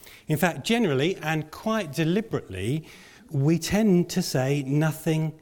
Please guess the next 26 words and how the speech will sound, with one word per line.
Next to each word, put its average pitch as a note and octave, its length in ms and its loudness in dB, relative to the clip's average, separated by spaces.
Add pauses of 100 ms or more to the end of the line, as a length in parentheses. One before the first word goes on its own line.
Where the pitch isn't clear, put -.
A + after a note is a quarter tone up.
(220)
about F3+ 460 0
it. F2+ 180 -4 (480)
Hence F#3 300 0
part F#3 300 0
of C#3+ 160 -6
the D3 80 0
reason D3 420 0 (240)
for D#3 460 0 (240)
the - 100 -2
title, F3 640 -2
The, C3+ 340 0
the C3+ 160 2
New D#3+ 360 4
Taboo. C#3 580 -2 (480)
And E3+ 140 2
there F3 100 2
are E3+ 60 2
lots G#3+ 320 -2
of G#3 160 -4
good F3+ 220 0
reasons, C#3+ 800 -4 (120)
uh, A#2 220 -6
why D3 340 2
we D3 140 2
don't D3 260 0
talk D#3+ 360 -2